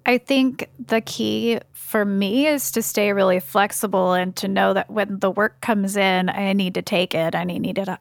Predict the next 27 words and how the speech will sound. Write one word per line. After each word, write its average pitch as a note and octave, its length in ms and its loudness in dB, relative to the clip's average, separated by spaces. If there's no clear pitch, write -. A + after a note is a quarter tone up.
I A#3+ 100 4
need G3+ 160 0
to G3 80 -2
hustle. E3 580 0
And F#3+ 220 -2
then F3+ 380 -4
in F3 100 -6
slower G3+ 380 2
times, F#3 680 0
maybe A3 320 4
don't - 260 2
stress B3 440 2
as F#3+ 180 2
much F#3 460 2
that G3 160 2
it's F#3 160 -2
slow G3 460 4
and F#3 220 2
take G3+ 180 -4
advantage F#3+ 500 0
of D#3+ 180 -2
it E3 220 -2
and E3+ 360 -4
take - 220 -6
a F3+ 60 -4
trip F3+ 340 -2
or - 360 -2